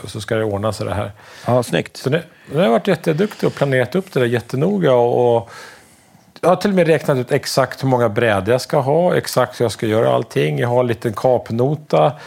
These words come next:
Speaker 2: Mm.
Speaker 1: Jag har liksom förberett allt för en gångs skull, för att jag har så otroligt mycket tid att vänta på materialet. Så nu har jag egentligen planerat upp rubbet. Jag vet precis hur långa alla sektionerna ska vara.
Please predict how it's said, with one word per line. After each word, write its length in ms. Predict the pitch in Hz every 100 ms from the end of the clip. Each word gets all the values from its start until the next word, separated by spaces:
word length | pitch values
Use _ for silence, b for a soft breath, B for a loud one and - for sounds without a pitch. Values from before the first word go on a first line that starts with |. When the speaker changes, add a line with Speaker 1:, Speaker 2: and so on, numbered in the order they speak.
| B 135
Speaker 2:
Mm. 160 | 117
Speaker 1:
Jag 60 | 143
har 80 | 190
liksom 240 | 180 139
förberett 500 | - 147 117 117 -
allt 240 | 202 180
för 100 | -
en 160 | 143 120
gångs 160 | 117 -
skull, 160 | 170
för 120 | 135
att 80 | 135
jag 40 | 135
har 60 |
så 140 | - 127
otroligt 420 | - 139 127 123
mycket 260 | 120 -
tid 260 | - 165 139
att 60 | 120
vänta 280 | 113 104
på 80 | 104
materialet. 600 | 113 101 113 170 165 110
Så 80 | -
nu 260 | 135 170 160 B B B B
har 140 | -
jag 40 | 160
egentligen 260 | 135 131
planerat 400 | - 123 120 107
upp 220 | 110 104 107
rubbet. 380 | 175 170 101
Jag 60 | 117
vet 120 | 107
precis 360 | 113 117 123 -
hur 40 |
långa 240 | 127 113 110
alla 160 | 110
sektionerna 580 | 101 107 123 139 156 147
ska 180 | - 135
vara. 340 | 139 143 143